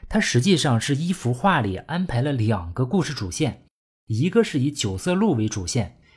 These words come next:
呃，画面上是从左向右推；另外一个呢是以国王为主线，画面上是从右向左推。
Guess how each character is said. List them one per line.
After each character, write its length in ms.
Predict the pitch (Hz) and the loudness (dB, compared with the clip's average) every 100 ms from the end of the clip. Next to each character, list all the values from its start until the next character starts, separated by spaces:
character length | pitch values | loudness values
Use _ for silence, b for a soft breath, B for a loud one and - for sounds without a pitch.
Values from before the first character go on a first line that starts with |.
| b | b
呃， 180 | 120 117 | -4 -2
画 200 | 117 165 | 0 0
面 200 | 160 151 | 0 0
上 240 | 127 135 123 | 2 2 2
是 260 | - 117 | 2 0
从 400 | - - 113 160 | -2 -2 0 0
左 220 | 175 92 | 0 -4
向 200 | 87 147 | 0 2
右 160 | 170 139 | 4 2
推； 300 | - 107 92 b b b | 2 -4 -4 b b b
另 160 | 196 208 | 2 6
外 140 | 214 | 6
一 120 | 131 | 6
个 120 | 120 123 | 4 2
呢 160 | 98 | 0
是 180 | - - | -4 -2
以 140 | 107 98 | -2 -4
国 320 | - 110 165 | 0 4 6
王 260 | 120 131 | 6 4
为 120 | 120 120 | 2 2
主 180 | 104 | 0
线， 260 | 90 120 95 b b | -2 -2 -4 b b
画 180 | - 180 | -2 0
面 160 | 165 151 | 0 -2
上 200 | 160 131 | -2 0
是 180 | 143 | 0
从 400 | 123 - 107 123 | -2 -2 0 2
右 260 | 170 208 110 | 6 6 4
向 280 | - 190 139 | 2 2 2
左 260 | 123 92 | 0 -4
推。 320 | - 147 143 | 0 2 0